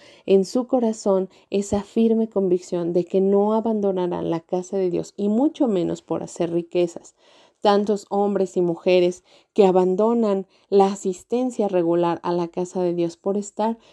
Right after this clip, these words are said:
cumpliendo con un trabajo, cumpliendo con horas extras para obtener más y más dinero,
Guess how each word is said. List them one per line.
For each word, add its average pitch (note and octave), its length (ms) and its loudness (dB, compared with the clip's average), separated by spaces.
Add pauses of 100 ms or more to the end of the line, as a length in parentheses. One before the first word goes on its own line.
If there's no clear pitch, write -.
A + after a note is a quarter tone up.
(160)
cumpliendo G#3+ 760 0
con F3+ 220 -2
un F3+ 160 -2
trabajo, F3 540 -4
cumpliendo F#3 760 0
con F3 220 -4
horas F#3 420 2
extras A3+ 460 -4
para F3+ 260 -4
obtener F3 480 0 (300)
más G3 480 2
y G3 140 -4
más F3+ 340 -2 (100)
dinero, F3+ 520 0